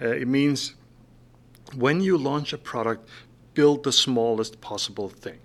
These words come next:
Don't build perfection. Don't try and build something that's amazing and then put it on the market. I'm sorry, if it's a new thing, you really don't know what you're building.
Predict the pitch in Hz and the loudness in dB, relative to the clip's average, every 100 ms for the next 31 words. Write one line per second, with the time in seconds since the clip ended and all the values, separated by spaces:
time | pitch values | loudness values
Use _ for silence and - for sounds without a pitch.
0 | - - - - - - - - 139 147 | -20 -20 -20 -20 -20 -20 -16 0 2 2
1 | 160 - - - 131 127 127 - 117 - | -2 -8 -8 2 2 2 -4 -12 -12 -8
2 | 113 - 117 - - - - - - - | -8 -4 -6 -8 -20 -20 -20 -20 -20 -20
3 | - - - - 151 190 196 - 147 151 | -20 -20 -20 -10 -4 -2 -2 -2 0 0
4 | 127 139 139 135 123 113 110 117 139 165 | -2 0 0 0 -6 -4 -6 -2 -2 -2
5 | 165 151 - - - - 151 127 131 127 | -2 -4 -6 -20 -20 -8 -2 0 2 2
6 | 123 127 110 104 101 107 - - - - | 0 -4 -4 -4 -4 -6 -6 -12 -16 -20
7 | - - 139 - 165 147 147 151 139 147 | -20 -12 -6 0 0 0 -6 -4 -2 2
8 | 208 226 - 151 135 120 113 - - - | 2 0 -2 2 4 2 -2 -10 -16 -2
9 | 160 127 202 170 120 147 151 131 127 131 | -2 4 2 2 -2 0 0 2 2 2
10 | 117 120 123 101 127 113 - | 2 0 -2 -2 -2 -2 -6